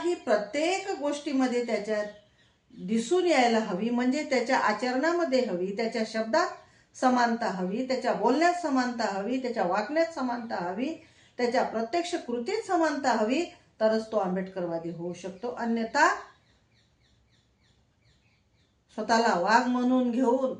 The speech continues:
म्हणजे स्वतः आम्ही वाघ आहोत ते खाल अंगावर घालून, सिंहाची खाल अंगावर घालून आतमध्ये मेंढरीसारखं जगणं म्हणतात याला. आम्ही स्वाभिमानी आहो असं आम्ही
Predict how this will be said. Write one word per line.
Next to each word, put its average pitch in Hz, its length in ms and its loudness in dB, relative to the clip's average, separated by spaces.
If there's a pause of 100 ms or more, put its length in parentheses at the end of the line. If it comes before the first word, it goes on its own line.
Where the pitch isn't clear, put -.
(160)
म्हणजे 233 460 0 (240)
स्वतः 220 240 2
आम्ही 254 240 6
वाघ 247 320 4
आहोत 254 340 2
ते 233 140 -4
खाल 254 360 4
अंगावर 226 500 4
घालून, 220 420 -2
सिंहाची 226 640 -2
खाल 202 200 -4
अंगावर 180 420 -6 (100)
घालून 233 320 -2 (440)
आतमध्ये 320 520 0
मेंढरीसारखं 320 680 -2
जगणं 320 320 -2
म्हणतात 339 400 0
याला. 311 240 -2 (2500)
आम्ही 294 240 2
स्वाभिमानी 359 680 4
आहो 359 340 0
असं 359 160 -4
आम्ही 359 300 0